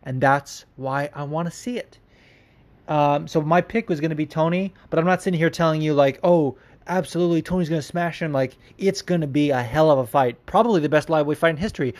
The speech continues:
but we won't know until they fucking make it. And it comes to fruition. We need to keep those guys in bubble wrap. We need to get Khabib on a fucking diet plan, and we need, uh, to, to make the fight happen.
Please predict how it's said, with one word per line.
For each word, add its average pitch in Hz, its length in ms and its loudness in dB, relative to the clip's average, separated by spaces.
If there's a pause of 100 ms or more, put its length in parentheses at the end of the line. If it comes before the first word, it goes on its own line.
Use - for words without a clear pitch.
(100)
but 151 100 -6
we 139 100 -2
won't 156 200 -2
know 175 340 4 (140)
until 160 160 -4
they 143 100 -4
fucking 190 380 -6
make 240 240 -4
it. - 220 -8 (320)
And 151 100 -4
it 147 60 -2
comes 185 160 -2
to 226 100 -4
fruition. 214 500 0 (280)
We 190 160 2
need 214 120 2
to 156 80 -6
keep - 300 2
those 220 220 -2
guys 202 360 0
in 147 180 -8
bubble 180 320 0
wrap. 214 320 -2 (220)
We 165 140 -6
need 160 100 -4
to 139 80 -6
get 170 360 -4 (340)
Khabib 175 560 0
on 147 140 -2
a - 20 -2
fucking 170 320 0
diet 170 320 2
plan, 202 420 -6 (280)
and 151 640 -6
we 156 140 -6
need, 160 540 -2
uh, 147 520 2 (1200)
to, 208 140 2
to 180 160 0
make 233 220 4
the 226 60 -2
fight 247 180 4
happen. 247 400 -2